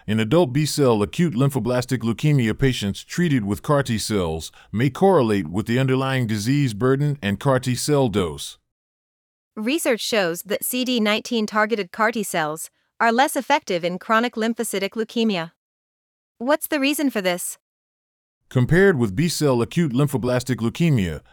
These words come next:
Speaker 1: the more modest clinical efficacy observed with C D nineteen targeted car T cells in chronic lymphocytic leukemia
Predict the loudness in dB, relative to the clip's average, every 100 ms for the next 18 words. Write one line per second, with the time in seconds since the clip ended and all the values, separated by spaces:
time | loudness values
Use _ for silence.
0 | _ 0 4 4 4 2 0 -2 0 2
1 | 2 2 0 0 -4 -2 0 0 0 2
2 | 4 4 2 -4 -2 -2 0 0 0 0
3 | -2 0 0 0 0 0 2 -2 0 0
4 | 0 0 -2 0 0 0 -2 -4 -4 0
5 | 0 0 -2 -2 -2 -2 0 0 -2 -2
6 | 2 2 2 0